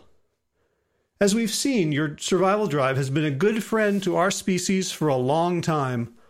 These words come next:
but in our modern environment, it does way more harm than good. One of its rules is, "Seafood, eat food." Uh, we evolved in an environment of food insecurity. You never knew when the pests would hit the orchard, or the rains wouldn't come, or the animals would migrate,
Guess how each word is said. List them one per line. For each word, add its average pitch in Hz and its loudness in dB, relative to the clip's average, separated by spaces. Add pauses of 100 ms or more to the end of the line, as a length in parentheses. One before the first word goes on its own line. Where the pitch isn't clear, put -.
(360)
but 180 4
in 196 4
our 180 2
modern 170 0
environment, 175 0
it 151 -4
does 151 0
way 147 0
more 139 0
harm 131 0
than 127 0
good. 117 -2 (640)
One 190 4
of 277 2
its - -2
rules 139 0
is, 135 -2 (180)
"Seafood, 269 -2
eat 220 0
food." 135 0 (1160)
Uh, 165 2
we 220 0
evolved 196 0
in 160 0
an 151 0
environment 143 0
of 135 -4
food 175 0
insecurity. 170 -4 (340)
You 175 4
never 240 0
knew 233 2
when 131 0
the 117 -2
pests - -2
would 139 -2
hit 156 -2
the 147 0
orchard, 160 -2
or 151 -6
the 135 -2
rains 165 2
wouldn't 175 -2
come, 170 0
or 131 0
the 120 -2
animals 165 -2
would 139 0
migrate, 151 -2